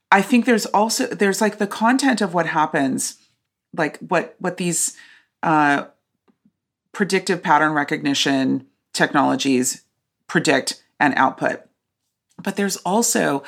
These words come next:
the entire labor, like, supply chain ecosystem that it takes for something like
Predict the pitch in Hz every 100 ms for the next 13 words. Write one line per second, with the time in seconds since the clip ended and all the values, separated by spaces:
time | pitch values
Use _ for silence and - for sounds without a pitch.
0 | - 185 220 196 - 196 202 233 220 170
1 | 170 190 160 139 139 - 156 143 - -
2 | - 156 - 151 143 135 - 160 - -
3 | 131 110 - 139 135 - 156 139 196 -
4 | - - _ _ _ - 185 160 170 147
5 | 151 143 135 131 135 131 -